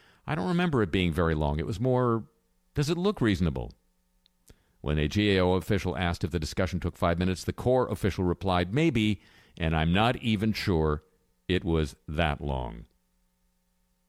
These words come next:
The Corps official defended that lack of evaluation by saying the Corps would review the specifics of the plan later in the process, you know, like after it's too late. No, after the contract is awarded.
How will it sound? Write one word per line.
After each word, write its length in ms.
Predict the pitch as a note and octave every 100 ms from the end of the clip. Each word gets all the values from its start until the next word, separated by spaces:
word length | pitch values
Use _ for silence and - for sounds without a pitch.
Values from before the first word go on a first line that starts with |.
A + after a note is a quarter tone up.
| _ _ _ _ _ - - - - - -
The 80 |
Corps 180 | - E2
official 500 | E2 G#2 - F#2 F2 - _ _ _ _
defended 420 | - A#2+ C3 B2
that 240 | G#2 G#2+ G2+
lack 220 | F#2+ G2
of 100 | E2
evaluation 540 | E2 F2 F2 F2+ F2
by 100 | E2
saying 300 | - F#2+ F#2+
the 80 | F#2
Corps 280 | - D3 D3
would 240 | C3+ B2
review 260 | C3 B2 F3+
the 60 | C#3+
specifics 440 | - C3 D3+ -
of 60 | G#2+
the 60 |
plan 300 | - C3 B2
later 460 | B2 F#3 D3+ D2 - _ _ _
in 100 | G2
the 80 | E2+
process, 580 | F#2 D2 C#2+ A#1 - -
you 80 | B2+
know, 180 | G#2 G#2+
like 240 | F2 F2
after 280 | E2+ F2 F2+
it's 120 | -
too 100 | G2+
late. 280 | F#2 C#3 - _ _ _ _ _ _ _ -
No, 180 | B2+ D#2
after 200 | F2+ G2
the 60 |
contract 380 | F2 F2+ E2+ D#2+
is 120 | E2+
awarded. 420 | D#2+ D2+ C2 A1+